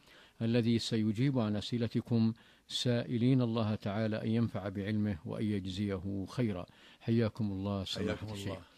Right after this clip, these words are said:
Speaker 1: نبدأ هذه الحلقة بسؤال من أبي عبد الله من الرياض، يقول فيه: "ما نصيحة سماحة الشيخ للزوجين اللذين يقع بينهما خلاف وقد يؤدي بهما إلى الطلاق،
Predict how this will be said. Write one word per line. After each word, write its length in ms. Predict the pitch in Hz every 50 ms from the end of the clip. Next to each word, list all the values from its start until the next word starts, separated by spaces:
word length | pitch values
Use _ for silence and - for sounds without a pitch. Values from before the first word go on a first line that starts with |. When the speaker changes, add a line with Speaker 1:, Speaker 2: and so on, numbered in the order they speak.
| _ -
Speaker 1:
نبدأ 300 | 143 151 156 147 139 170
هذه 460 | 156 147 135 127 151 160 156 143 143 143
الحلقة 380 | 117 - 151 156 147 - 147
بسؤال 520 | 127 123 - - 143 151 151 143 143 139 131
من 180 | 131 135 143
أبي 220 | 147 135 120 131 120
عبد 200 | 113 113 110 117
الله 360 | 117 110 117 131 135 135 120
من 180 | 123 127 123
الرياض، 500 | 123 113 104 107 110 120 127 131 127 110
يقول 440 | 107 110 - - - 139 135 113 107
فيه: 340 | - - 127 127 127 120 110 - _ _ _ _ _ - - - - - -
"ما 300 | 131 131 147 160 165 160
نصيحة 500 | 151 127 - - 160 151 139 - 139 131 - 135
سماحة 480 | - - 123 120 127 139 131 - 123 - -
الشيخ 640 | 110 - - - 139 135 135 135 131 123 - - - _ _ _ _ _ _ _ -
للزوجين 920 | 131 139 143 131 117 110 135 127 120 113 101 107 127 135 135 131 131 127
اللذين 600 | 131 123 117 110 113 107 113 127 131 131 131 123
يقع 480 | 120 113 113 127 135 - - 135 120 95
بينهما 920 | 113 113 104 110 131 131 120 117 120 135 123 113 123 120 117 117 113 113
خلاف 600 | 98 - - 117 110 113 120 127 127 127 123 - - - _ _ _ - - - _ _ -
وقد 400 | 135 143 139 - - 139 123 113
يؤدي 600 | 120 117 - - 160 151 131 120 139 135 127 117
بهما 500 | 117 147 131 120 143 139 135 135 131 131
إلى 220 | 139 139 120 117
الطلاق، 800 | 113 - _ - 123 117 123 131 139 139 139 - - - 143 156